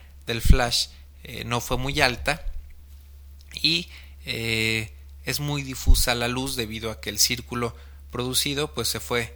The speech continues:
degradando de una manera muy suave en el piso de mi estudio. Esta segunda, eh, luz, este segundo flash, lo utilizo también para que las sombras producidas por la caja de luz,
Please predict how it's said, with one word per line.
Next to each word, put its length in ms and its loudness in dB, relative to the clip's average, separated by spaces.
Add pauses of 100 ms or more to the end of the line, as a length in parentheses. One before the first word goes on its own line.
(140)
degradando 760 -2 (400)
de 80 -6
una 240 -4
manera 360 0
muy 200 -2
suave 520 2 (360)
en 100 -10
el 140 -8
piso 360 -4
de 100 -4
mi 140 -6
estudio. 560 -2 (1700)
Esta 340 0
segunda, 840 2 (380)
eh, 580 -12 (1700)
luz, 540 0
este 220 -6
segundo 320 -4
flash, 380 0 (400)
lo 140 -4
utilizo 560 -4
también 500 -2 (400)
para 280 -4
que 100 -4
las 200 -2
sombras 480 -2
producidas 600 -2
por 160 -10
la 140 -6
caja 260 -4
de 120 0
luz, 280 -4